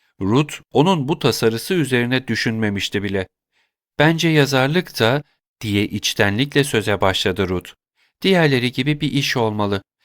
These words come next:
Yazarlık hakkında çok şey biliyorum sayılmaz. Toplumdaki yaygın bir yargıyı dikkatinize getirmek isterim. En az üç yıl, hatta belki beş yıl mesleki eğitim almadan,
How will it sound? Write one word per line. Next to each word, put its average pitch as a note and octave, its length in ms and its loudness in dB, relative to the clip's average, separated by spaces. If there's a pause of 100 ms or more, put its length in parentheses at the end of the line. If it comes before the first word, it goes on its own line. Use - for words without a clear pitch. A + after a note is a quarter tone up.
(160)
Yazarlık B2 560 0
hakkında B2 400 0
çok E3+ 240 -4
şey A#2+ 260 0
biliyorum A#2 440 0
sayılmaz. C3+ 680 0 (280)
Toplumdaki F3+ 600 2
yaygın C#3+ 500 2
bir A#2+ 120 2
yargıyı G#2+ 580 0
dikkatinize D#3 600 -2
getirmek C#3+ 540 0
isterim. F#2 420 -4 (400)
En F#3+ 140 2
az C#3 220 2
üç - 240 -2
yıl, D#2 140 -2 (220)
hatta G2 540 0
belki A#2+ 420 0
beş C#3+ 280 0
yıl C3+ 140 0
mesleki D3 460 -2
eğitim C3+ 480 -2
almadan, C#3+ 640 2